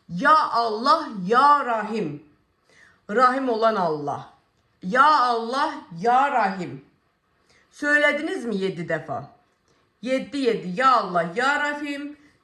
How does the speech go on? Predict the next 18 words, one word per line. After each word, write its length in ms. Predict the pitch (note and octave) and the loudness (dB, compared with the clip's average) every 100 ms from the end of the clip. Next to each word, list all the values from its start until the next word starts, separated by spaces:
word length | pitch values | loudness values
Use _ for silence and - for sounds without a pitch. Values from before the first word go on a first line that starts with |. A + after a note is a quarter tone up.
| _ | _
diyeceksiniz 880 | C4+ C#4+ - C4 B3+ B3+ B3 B3+ - | -6 -6 -2 0 -2 -4 -10 -10 -4
ve 80 | A#3 | -2
Allah'a 480 | - A#3+ A3+ G3 F3+ | 0 0 2 0 -2
çağıracaksınız. 1040 | B3 B3 B3 A#3+ B3+ B3+ A#3+ A#3+ A#3+ A#3+ - _ _ | 0 2 2 0 -2 -4 -6 -2 -2 -6 -16 _ _
Bu 100 | C#4+ | -10
sembolü, 920 | D4 C#4 A#3 G#3 G3 F3 D#3+ D3 C#3+ - - - - | -8 -2 0 0 -2 -2 0 -2 -4 -14 -20 -18 -4
mayeri, 840 | A3 B3 C4 A3+ G3 D#3+ D3+ D#3+ - | 2 4 4 2 0 -2 -4 -6 -10
rukay-, 720 | G#3+ B3 B3+ A3+ G#3 - - F#3 | -10 -4 2 2 2 -4 -10 -8
rukayeli 920 | E3 C4 A#3 G#3+ G3+ F#3+ D#3 D3 - _ _ - | -6 0 2 2 0 -2 -2 -4 -12 _ _ -12
üzerinizde 580 | F#3+ A#3+ A3+ G#3+ G#3+ C4 | -2 0 0 -2 -4 -4
taşıyacaksınız. 1000 | C4 A3+ G3+ F3+ E3 E3+ - E3 - - | -4 -4 -4 -2 -2 -2 -6 -10 -10 -4
Elinizde 600 | B3 C#4 C4 A3+ F#3 E3+ F3+ | 0 0 -2 -4 -4 -4 -4
muskanı 640 | G#3+ B3+ - G#3 F3+ D#3 - _ _ | -4 -8 -6 -4 -4 -6 -12 _ _
tuttuğunuz 600 | C4+ C4 C4+ C4 C4 A3 | -10 -8 -6 -4 -4 -4
zaman, 360 | G3 F3+ D#3+ - | -4 -2 -4 -2
kormanı 520 | B3+ B3+ A3 G3+ G3+ | 0 0 0 -2 -4
tuttuğunuz 580 | B3 - - B3 B3 G3 | -8 -10 -4 -2 -2 -2
zaman 520 | F#3+ F3 F3 G#3+ | -2 0 2 0